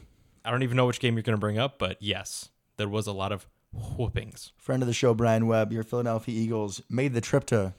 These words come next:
Speaker 2: Tampa Bay.
Speaker 1: I
Speaker 2: Didn't,
Speaker 1: think.
Speaker 2: didn't really show up to play. Just Brady doing Brady, man.
Speaker 1: I
Speaker 2: Buccaneers spanked him thirty-one fifteen.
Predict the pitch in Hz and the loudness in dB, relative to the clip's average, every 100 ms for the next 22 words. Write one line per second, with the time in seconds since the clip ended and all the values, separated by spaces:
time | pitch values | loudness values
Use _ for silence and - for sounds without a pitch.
0 | _ - 104 95 95 85 101 - _ _ | _ -4 -2 -2 -4 -4 -8 -12 _ _
1 | _ _ - 117 113 92 120 117 110 113 | _ _ -4 -2 0 0 0 0 0 -2
2 | 104 104 - 85 71 - _ - - - | -4 -6 -4 -4 -6 -12 _ -20 -20 -20
3 | - _ _ _ _ _ _ _ _ _ | -20 _ _ _ _ _ _ _ _ _
4 | _ _ _ _ - - 123 143 147 147 | _ _ _ _ -14 -4 -2 0 2 2
5 | 139 156 143 117 117 123 123 - _ 127 | 2 0 0 0 0 -2 -6 -12 _ 0
6 | 175 135 135 123 - 131 131 139 117 123 | 0 0 -2 -2 -2 -2 0 -2 0 2
7 | 131 131 131 120 123 - 143 135 139 135 | 4 6 4 2 0 0 -2 -2 -2 -4